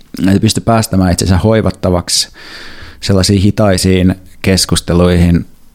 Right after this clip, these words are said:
valumiseen ja pystyi olemaan jouten ja nauttimaan leffoista ja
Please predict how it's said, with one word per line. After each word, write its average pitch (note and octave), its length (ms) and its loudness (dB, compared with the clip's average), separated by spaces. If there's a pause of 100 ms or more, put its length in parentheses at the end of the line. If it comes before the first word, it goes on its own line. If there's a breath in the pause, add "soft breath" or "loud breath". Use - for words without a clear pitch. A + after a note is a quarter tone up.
(180)
valumiseen F2+ 720 2
ja F#2 140 0 (540 loud breath)
pystyi - 260 -2
olemaan F#2 380 2
jouten F#2+ 640 2 (240)
ja E2+ 60 2
nauttimaan F#2 560 2
leffoista F#2+ 520 -2
ja F2+ 180 0